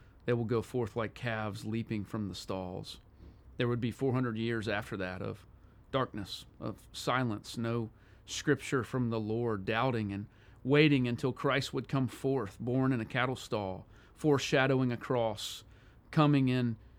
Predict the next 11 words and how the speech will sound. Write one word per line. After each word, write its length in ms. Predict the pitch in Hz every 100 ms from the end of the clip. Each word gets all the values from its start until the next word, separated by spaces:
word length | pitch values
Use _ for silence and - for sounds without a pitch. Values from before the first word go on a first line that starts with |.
| -
humiliation 960 | - 156 147 143 139 123 127 127 131 113
to 120 | -
set 300 | 113 - 135
his 180 | 127 117
people 380 | - 135 127 110
free 420 | - - 123 120
from 240 | 110 117 107
our 120 | 101
fears 420 | - 127 120 117
and 160 | 110 95
sins, 640 | - 123 113 110 101 90